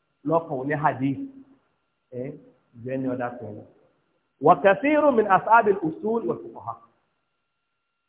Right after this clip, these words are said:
Àtọ̀pọ̀ ọ̀pọ̀lọpọ̀ nínú àwọn oní usul àtàwọn fuqaha tọ̀. Kí ni reason ti wọn? Ó ní wípé وحجة هؤلاء، ẹ̀rí àwọn wọ̀nyí,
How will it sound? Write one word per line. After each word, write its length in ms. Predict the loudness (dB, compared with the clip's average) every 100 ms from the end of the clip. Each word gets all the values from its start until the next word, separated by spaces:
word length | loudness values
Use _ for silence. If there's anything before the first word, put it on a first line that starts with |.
| -8
Àtọ̀pọ̀ 300 | -4 -2 -2
ọ̀pọ̀lọpọ̀ 360 | -4 -4 -4 -4
nínú 100 | -2
àwọn 200 | -4 -4 -6
oní 160 | -8
usul 380 | -8 -10 -12 -12 -12 -16
àtàwọn 320 | -18 -14 -16
fuqaha 280 | -16 -16 -14 -12
tọ̀. 140 | -12 -12 -18 _ _ _ _ _
Kí 80 | -8
ni 100 | -6
reason 380 | -6 -6 -6 -8
ti 80 | -8
wọn? 180 | -12 -14 -20 _ _ _ _ _ _ _ _ _ _ _ _ _ _ _ _ _ _ _ _ -6
Ó 120 | -4
ní 120 | -2
wípé 280 | -2 0 0 0 -4 -10 -18 -20 -20 _ _ _ -4
وحجة 560 | -2 0 0 2 0 0 0
هؤلاء، 800 | 2 2 0 2 6 8 8 8 2 -16 _ _ _ _ _ _ _ _ _ _ _ _ _ _ _ _
ẹ̀rí 260 | 2 2 4
àwọn 360 | 4 4 4 0
wọ̀nyí, 280 | 0 0 0